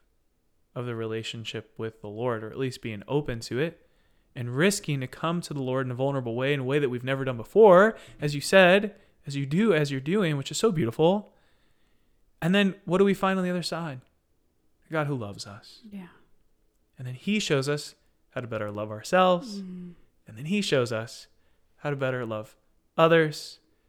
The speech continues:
Speaker 1: And it just rewrites everything.
Speaker 2: Mm-hmm.
Speaker 1: So that loneliness, like I said, loneliness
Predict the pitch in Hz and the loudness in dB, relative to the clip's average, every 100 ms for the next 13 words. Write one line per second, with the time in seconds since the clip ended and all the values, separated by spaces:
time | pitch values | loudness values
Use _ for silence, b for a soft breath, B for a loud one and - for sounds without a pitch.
0 | _ _ _ - 165 - - 127 131 123 | _ _ _ -16 -14 -14 -8 -4 -2 -2
1 | 117 117 117 - - - - 220 190 196 | -6 -10 -10 -14 -18 -20 -6 -6 -4 -6
2 | 180 170 160 143 156 190 226 156 123 - | -8 -8 -8 0 4 6 6 2 -2 -8
3 | - 156 151 160 143 B B B - 165 | -12 -10 -2 0 0 B B B -4 0
4 | 175 165 - | 0 -2 -8